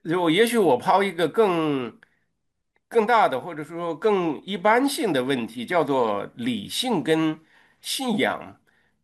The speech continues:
到底冲不冲突，或者是有什么样的关系？因为多马抛这个问题是蛮理性的，他说：“我除非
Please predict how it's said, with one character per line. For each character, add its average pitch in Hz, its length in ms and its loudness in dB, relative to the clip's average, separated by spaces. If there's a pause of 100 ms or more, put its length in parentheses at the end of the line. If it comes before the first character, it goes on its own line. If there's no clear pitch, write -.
(140)
到 196 200 4
底 - 600 -8
冲 233 200 0
不 208 80 -2
冲 175 200 -4
突， 143 240 -2
或 143 200 -2
者 113 120 0
是 117 420 -6
有 110 120 -6
什 - 100 -10
么 139 100 0
样 170 140 2
的 120 80 0
关 170 460 -2
系？ - 240 -14 (560)
因 196 160 -6
为 202 100 4
多 285 200 2
马 165 460 2 (460)
抛 214 280 2
这 226 100 -2
个 180 80 -6
问 185 220 2
题 123 240 -8
是 - 140 -10
蛮 147 280 2
理 123 160 -2
性 143 240 -4
的， 98 240 -6
他 175 160 0
说 196 240 0
：“我 123 160 0
除 - 180 -8
非 180 380 -2